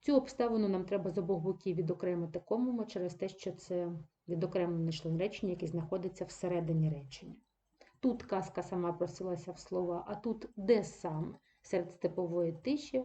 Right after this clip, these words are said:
або якщо ви обрали другий варіант, у царстві степової тиші, відокремлена уточнювальна обставина місця. Сподіваюся, що ви правильно виконали завдання номер два.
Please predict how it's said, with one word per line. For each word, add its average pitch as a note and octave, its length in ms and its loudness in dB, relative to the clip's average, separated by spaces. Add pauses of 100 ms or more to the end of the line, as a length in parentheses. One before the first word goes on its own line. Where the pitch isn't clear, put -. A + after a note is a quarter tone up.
або F3 140 2
якщо F3 300 2
ви F3 60 4
обрали E3 300 2
другий C4 340 2
варіант, A#3+ 480 2
у G#3 60 -4
царстві G3+ 440 -6
степової F3+ 580 -2
тиші, E3+ 500 -4 (1000)
відокремлена G#3 760 2
уточнювальна F#3 760 -2
обставина F3 600 -2
місця. D#3 500 2 (1900)
Сподіваюся, G#3 640 2
що E3+ 200 -6
ви F3+ 100 0
правильно E3 480 0
виконали F3 500 0
завдання E3 460 2
номер D#3+ 360 4
два. D3 200 -6